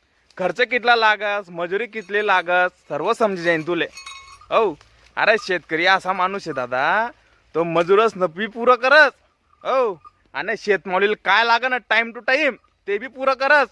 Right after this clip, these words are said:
पण स्वतःनं घरमा काय लागेन ते नाही दाखवतो. असं मन राहते ना,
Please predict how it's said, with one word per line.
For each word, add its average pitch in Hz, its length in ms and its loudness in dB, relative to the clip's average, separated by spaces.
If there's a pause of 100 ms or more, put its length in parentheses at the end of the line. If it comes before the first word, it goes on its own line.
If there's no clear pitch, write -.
(500)
पण 294 340 4 (140)
स्वतःनं 208 340 0
घरमा 214 320 2
काय 214 200 2
लागेन 233 280 -2
ते 247 160 -4
नाही 254 100 -6
दाखवतो. 262 580 2 (840)
असं 208 220 -4
मन 214 320 0
राहते 240 340 4
ना, 220 160 0